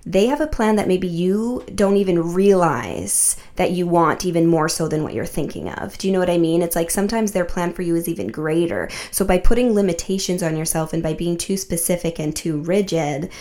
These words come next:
you could be losing out on what, you know what I mean? What the plan is that could be even better. So it's like if a door closes, it's a redirection. Don't harp on the negativity of that. Just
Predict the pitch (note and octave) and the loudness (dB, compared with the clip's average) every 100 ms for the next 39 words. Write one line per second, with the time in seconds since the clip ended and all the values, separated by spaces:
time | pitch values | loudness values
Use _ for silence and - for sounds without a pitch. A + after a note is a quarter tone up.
0 | - - F3+ F3+ G3+ G#3 F#3+ G3 F#3 F3 | -18 -8 -4 0 2 2 2 2 2 2
1 | E3+ E3+ - E3+ E3 D3+ D#3 - F3 D3 | 2 2 2 0 0 0 -4 0 0 0
2 | - - - G3+ G3 G3 F#3+ F#3+ F3 F3 | -6 -20 -4 4 6 6 6 6 6 6
3 | G#3 F#3+ E3+ - E3+ - F3+ F3+ F3+ F3 | 6 6 2 0 -4 -2 0 2 2 0
4 | - - E3+ F3 E3+ E3 D#3+ C#3+ - - | -4 -4 -4 -2 -2 0 0 -2 -6 -12
5 | D#3 E3 G#3 A#2+ D2 - - - - F#3+ | -6 -2 0 0 -2 -6 -10 0 4 6
6 | F3+ G3+ G3 G3 F3+ G#3 A#3 - F#3+ G3+ | 6 2 0 -2 0 0 0 0 2 4
7 | E3 D#3+ - - - - F#3+ F#3+ G3+ A3+ | 2 2 -4 -14 -20 -4 -2 0 0 0
8 | G#3 F#3+ G3 F#3 D#3+ E3 F3 A3 - - | 0 0 -2 -2 -2 0 0 0 -4 -8
9 | G3 - F3+ E3+ E3+ E3 E3 - F#3+ F3 | -4 -2 0 0 0 -2 -4 -4 -2 -2
10 | E3 E3+ D#3 C3 - F#3 F#3 | -2 -2 -6 -6 -2 -2 -2